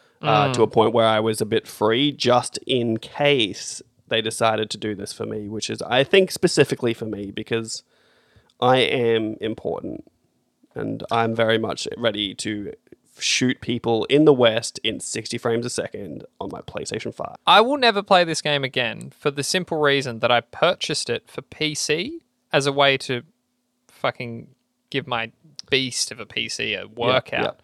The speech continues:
Speaker 1: yep,
Speaker 2: The
Speaker 1: yep.
Speaker 2: problem is, games like this are generally modded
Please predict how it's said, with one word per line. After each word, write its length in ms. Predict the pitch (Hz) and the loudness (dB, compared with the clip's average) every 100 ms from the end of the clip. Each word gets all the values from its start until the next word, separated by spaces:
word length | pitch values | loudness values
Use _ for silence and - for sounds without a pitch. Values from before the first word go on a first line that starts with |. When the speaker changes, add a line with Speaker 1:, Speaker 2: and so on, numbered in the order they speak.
| - | -10
Speaker 1:
yep, 220 | - - - | -8 -6 -4
Speaker 2:
The 60 | |
Speaker 1:
yep. 80 | 147 | 2
Speaker 2:
problem 400 | 208 240 226 180 | 6 8 8 4
is, 460 | 185 151 - - - | 4 2 -2 -12 0
games 320 | 165 196 196 | 4 4 4
like 400 | 185 160 - - _ _ _ - | 6 6 4 -12 _ _ _ -8
this 580 | 143 160 170 95 - - | -2 4 2 2 -6 -4
are 40 | 139 | -4
generally 480 | 131 143 151 139 131 | 2 2 4 4 4
modded 400 | 131 135 131 | 4 6 4